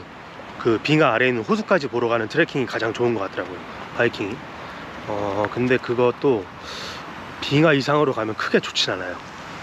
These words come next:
좀 더 제가 더 올라가 봤는데 뷰가 더 좋아지는 것도 아니고,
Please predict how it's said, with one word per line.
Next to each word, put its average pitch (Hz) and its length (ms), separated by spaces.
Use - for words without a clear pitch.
좀 220 160
더 202 80
제가 127 200
더 123 240
올라가 135 300
봤는데 110 340
뷰가 135 260
더 117 80
좋아지는 120 440
것도 110 220
아니고, 95 280